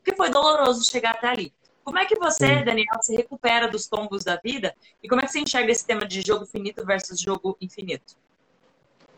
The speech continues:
Speaker 2: Tá, vamos lá. Ó, uma coisa que eu peguei aqui do que você falou, que eu acho importante, é, colocar o meu ponto de vista é,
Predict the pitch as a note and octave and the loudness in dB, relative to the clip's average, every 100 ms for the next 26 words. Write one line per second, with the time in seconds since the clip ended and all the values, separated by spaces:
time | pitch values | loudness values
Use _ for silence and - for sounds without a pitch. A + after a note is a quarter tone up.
0 | _ - A#2 A2 C3 D3+ C3 D3+ C#3+ D#3 | _ 0 2 2 2 2 2 4 4 4
1 | F#3 F#3 F#3+ F#3+ F#3+ F#3+ F#3 D#3+ C3 C3+ | 2 4 2 2 2 0 4 4 6 6
2 | B2+ B2+ C3 B2+ - B2 A#2+ A#2 - A2+ | 4 2 0 0 0 -4 -2 -4 -2 0
3 | A#2 - A#2+ - C3 B2+ A#2 - C3 B2+ | 2 2 0 -2 0 2 2 2 2 0
4 | - - - - - _ A2+ G#2+ G2+ - | -6 -12 -14 -20 -20 _ 0 2 0 2
5 | A#2+ A2+ C3 C#3 B2 A2 A#2+ A2+ - G#2+ | 2 2 0 2 0 0 -4 -4 -8 -8
6 | G2+ C3+ D#3 - D3 B2 G2 | 0 0 0 4 6 6 2